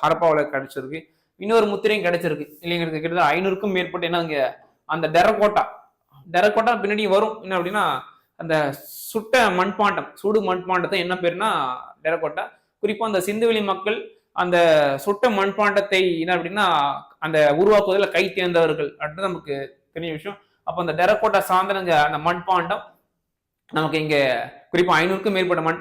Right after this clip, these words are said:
எங்க கிடைச்சிருக்குன்னா நமக்கு ஹரப்பாவுல தான் நமக்கு கிடைச்சிருக்கு. இதை தவிர போகன்னா கிட்டத்தட்ட சிந்துவெளியில கண்டறியப்பட்ட மொத்த, அதாவது, ஆ, நூறு சதவீதம் இல்லையா, இப்ப ஆராய்ச்சி போயிட்டு இருக்கோம், அங்க நூறுல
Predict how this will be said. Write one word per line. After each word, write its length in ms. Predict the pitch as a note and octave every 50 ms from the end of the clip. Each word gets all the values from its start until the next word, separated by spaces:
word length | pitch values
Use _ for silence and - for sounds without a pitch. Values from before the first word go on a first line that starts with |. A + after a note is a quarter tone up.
| E3+ F3
எங்க 100 | F3 F3
கிடைச்சிருக்குன்னா 340 | F3+ E3+ D#3+ D#3+ F3 G3 G3+
நமக்கு 220 | D#3+ - - C#3+ C3 - - - -
ஹரப்பாவுல 440 | D#3 D#3+ E3+ E3+ F3+ E3+ D3+ D3 E3
தான் 120 | E3 D#3 C#3+
நமக்கு 260 | C3+ C3 C3 - C3 C3 - - - - - -
கிடைச்சிருக்கு. 440 | C3 C#3 C3+ - C#3 C3 A#2+ B2+ - - _ _ _ _ _ _ _ _
இதை 140 | - G#3 G#3 G3+
தவிர 260 | - G3+ A3 A#3 A#3 - -
போகன்னா 300 | G3 F#3 F3 F3 G3+ G#3+ G3+ F3
கிட்டத்தட்ட 360 | F3 E3+ E3+ F3 F3+ F3+ G#3 F#3+ E3 D3+ C#3 C3 C3 - -
சிந்துவெளியில 520 | G3+ A3 A3 A#3 A3+ A3 G#3 G3 F#3+ G3 A3 A3 - - - - _ _ _ _ _ _ _ _ _ _ _ _ _ _ _
கண்டறியப்பட்ட 680 | F3 F3 F#3+ G3+ G#3 G3+ G3 F3+ F3+ E3+ E3 - G3 G3 F3 F3
மொத்த, 300 | F3+ F3+ F3+ F3 G3 E3 - - - - -
அதாவது, 360 | - D#3+ F3+ F#3 F#3+ F3+ F3 F#3 - - - - _ _ - - - _
ஆ, 120 | F3 F3+ F3 E3+ F3 F3+ F#3+
நூறு 180 | A3+ B3 A#3 A3+
சதவீதம் 440 | A3+ A3 G#3 G#3 G#3+ G#3 G#3 F#3 - - - -
இல்லையா, 260 | E3+ F3 F#3 G3 F3+ E3 - - -
இப்ப 180 | - - F3 E3 E3+
ஆராய்ச்சி 260 | F3+ F#3 F3+ F3 G#3+
போயிட்டு 260 | G3 F#3 G3 F#3 F#3
இருக்கோம், 180 | E3 D3 - - - _ _ _ _ _ -
அங்க 240 | D#3+ D#3+ F3 G3
நூறுல 300 | G3 F#3 F#3+ F#3 E3+ F3+